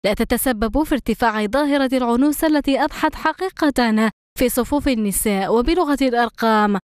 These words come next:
وأصابت حتى الرجال الذين وجدوا أنفسهم محبوسين في زحمة غلاء المعيشة، وهو ما أربكهم وحال دون إقدامهم على إتمام نصف دينهم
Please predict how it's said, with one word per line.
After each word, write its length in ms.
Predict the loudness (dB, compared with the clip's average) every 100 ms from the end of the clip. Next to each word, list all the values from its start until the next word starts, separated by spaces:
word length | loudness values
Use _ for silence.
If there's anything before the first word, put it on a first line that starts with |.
| _ 0
وأصابت 840 | 0 2 0 0 0 2 0 0
حتى 540 | -2 -4 -2 -2 0 0
الرجال 480 | 2 2 2 0 0
الذين 380 | -2 0 0
وجدوا 640 | 0 0 0 0 0 -2 -2
أنفسهم 680 | 0 -2 0 0 2 2
محبوسين 840 | 0 0 -2 0 0 2 4 4 2 _ _ -4
في 340 | 0 0 0
زحمة 600 | -2 -2 0 -2 0 -2 0
غلاء 420 | 0 0 0 0
المعيشة، 760 | 0 0 0 0 -2 -2 -2 -2 _ _ _ 0
وهو 300 | 2 2 2
ما 100 | 2
أربكهم 720 | 2 0 -2 0 0 2 0
وحال 440 | 0 0 0 0
دون 220 | 0 0
إقدامهم 800 | 0 -2 -2 0 2 2 2 2
على 320 | 2 2 2
إتمام 380 | 0 0 0 2
نصف 400 | 2 0 -2 0
دينهم 840 | 0 0 2 2 4 4 4 4